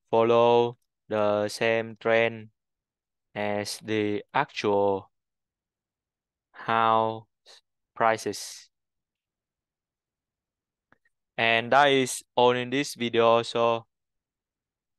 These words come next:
I hope you enjoy it, and we will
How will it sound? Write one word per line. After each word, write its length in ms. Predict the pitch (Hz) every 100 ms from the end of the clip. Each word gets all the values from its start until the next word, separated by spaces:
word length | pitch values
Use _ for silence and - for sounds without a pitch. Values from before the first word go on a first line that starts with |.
| _ -
I 100 | 120
hope 240 | 139 143
you 60 | 131
enjoy 420 | 117 113 113 113
it, 220 | 139 185 - _ _ _ _ _ _ _ _
and 760 | 110 110 110 110 110 110 110 110
we 120 | 117
will 220 | 120 120